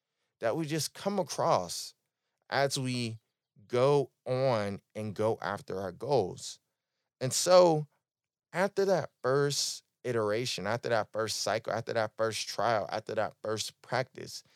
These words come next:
after that first phase, that first cycle, once you have an idea of the more that one has to take, once you have the experience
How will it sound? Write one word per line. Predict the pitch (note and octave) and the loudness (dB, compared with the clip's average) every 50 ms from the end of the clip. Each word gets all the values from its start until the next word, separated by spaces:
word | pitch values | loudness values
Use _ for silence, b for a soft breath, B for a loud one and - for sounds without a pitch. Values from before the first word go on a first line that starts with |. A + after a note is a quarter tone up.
| b b b b b - | b b b b b -2
after | B2+ D3+ - D3 C#3 | -2 -2 0 0 2
that | C3+ A#2+ G2 - - _ | 2 2 0 -2 -6 _
first | - C#3 C3 C3 C3 B2 - - - _ _ _ _ _ _ _ _ _ _ _ _ _ _ | 0 2 2 2 0 -2 -4 -6 -8 _ _ _ _ _ _ _ _ _ _ _ _ _ _
phase, | - A2 D3 F#3 G3 F3 C3+ A2+ G#2 G2 G2 F#2+ - - - - - | -6 -4 -2 2 2 2 2 0 -2 -4 -6 -8 -10 -10 -10 -6 -2
that | C3+ C3+ A#2+ - - | -2 -2 -2 -2 -2
first | - C#3+ D3 C3+ - | -2 -2 0 0 -2
cycle, | - - C3+ D3+ D#3+ D3+ - - A2 G#2+ G#2 G#2 G#2+ - _ _ _ _ _ _ _ _ _ _ _ _ _ _ _ - - | 0 2 2 2 2 0 -2 -2 -2 -2 -2 -2 -6 -10 _ _ _ _ _ _ _ _ _ _ _ _ _ _ _ -10 -4
once | C3 C#3+ F#3 F3+ - | -2 0 0 0 0
you | E3+ D3 | 0 -2
have | B2+ A2 C3+ C3+ C3+ C3 B2 A2 G2+ G2+ G2 G2 G2+ G2 - _ _ _ _ _ _ _ _ _ _ _ _ _ _ _ - | 0 0 2 4 4 4 4 4 4 2 0 -2 -4 -8 -14 _ _ _ _ _ _ _ _ _ _ _ _ _ _ _ -4
an | D#3 D#3 D3+ | -2 0 2
idea | C#3 C#3 B2+ A#2+ A2 F#2+ A#2+ C3+ D#3+ D#3+ C#3+ A2+ G2+ F#2 F#2 F2+ F2+ F#2+ - _ _ _ _ _ _ _ _ _ _ _ - C3+ | 4 2 2 0 -4 -6 -4 -4 0 2 2 2 2 0 -2 -4 -4 -8 -14 _ _ _ _ _ _ _ _ _ _ _ -4 -2
of | D3 C#3+ B2 | -2 -2 0
the | B2+ C3+ B2 | 2 2 2
more | A#2 A2+ A2+ B2 C#3 D#3+ C#3+ A2 G#2 G2 F#2+ G2 A2 B2 C#3+ - - | 2 0 -2 -2 -2 0 0 0 2 2 0 0 -2 -6 -8 -12 -12
that | - - - | -10 -10 -10
one | F2+ F2+ G#2+ A#2 A#2 B2 | -8 -6 -4 -2 -2 -2
has | A#2+ A2+ G#2 G2+ G2+ - | -2 -2 -4 -4 -4 -6
to | - - | -10 -10
take, | G#2+ - - - C3+ - | -8 -6 -6 -6 -6 -6
once | - A2 B2 D3 D3+ - | -4 -2 -2 0 0 0
you | D#3 | 2
have | C#3+ C3+ B2 | 2 0 0
the | - B2 | -2 -6
experience | A#2 - - - - - - F3 G3+ A3+ A#3 G#3 D#3+ C3 A2 G2 G2 F#2+ F#2+ F#2 - - - - | -8 -8 -8 -12 -12 -10 -4 -2 0 2 2 2 2 0 0 -2 -4 -6 -8 -10 -12 -16 -18 -18